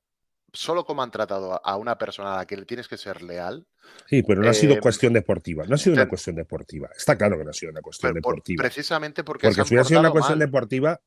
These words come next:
Speaker 2: una cuestión deportiva, hubieran echado todo el equipo. Hubieran echado, fichado un equipo nuevo.
Speaker 1: Claro,
Speaker 2: ¿Vale?
Speaker 1: pero
Speaker 2: Es
Speaker 1: ahí
Speaker 2: un
Speaker 1: está
Speaker 2: tema
Speaker 1: lo feo.
Speaker 2: personal con él.
Speaker 1: Eh, pero eso lo hace feo, especialmente feo.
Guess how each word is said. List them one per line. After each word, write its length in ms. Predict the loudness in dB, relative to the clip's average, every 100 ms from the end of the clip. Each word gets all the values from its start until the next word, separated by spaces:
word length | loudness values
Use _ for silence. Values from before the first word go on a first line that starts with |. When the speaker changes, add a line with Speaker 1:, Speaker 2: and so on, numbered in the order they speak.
| -10
Speaker 2:
una 220 | -6 -6
cuestión 280 | -6 -6 -4
deportiva, 460 | -4 -4 -2 -2
hubieran 320 | -2 -4 -4 -4
echado 300 | -2 -2 0
todo 160 | 0
el 100 | -2
equipo. 380 | -6 -14 -18 _ _
Hubieran 340 | -14 -12 -12 -12
echado, 360 | -4 -4 -4 _ -12 -6
fichado 300 | -4 2 2
un 60 | 2
equipo 300 | -6 -20 -18
nuevo. 360 | -16 -18 _ _ _ _ -16
Speaker 1:
Claro, 400 | -8 -6 -4 -2
Speaker 2:
¿Vale? 220 | -2 -2
Speaker 1:
pero 160 | -8 -4 2
Speaker 2:
Es 120 | 4
Speaker 1:
ahí 60 | 4
Speaker 2:
un 40 |
Speaker 1:
está 120 | 6 6
Speaker 2:
tema 100 | 6
Speaker 1:
lo 60 |
feo. 80 | 4
Speaker 2:
personal 440 | 2 2 2 -2 -6
con 180 | -12
él. 160 | -14 -14 _ _ _ _
Speaker 1:
Eh, 120 | -10 -8
pero 140 | -10
eso 140 | -8 -4
lo 80 | -4
hace 180 | -4
feo, 320 | -10 -6 -4 -4
especialmente 680 | -6 -8 -6 -6 -8 -8 -8
feo. 420 | -6 -6 -8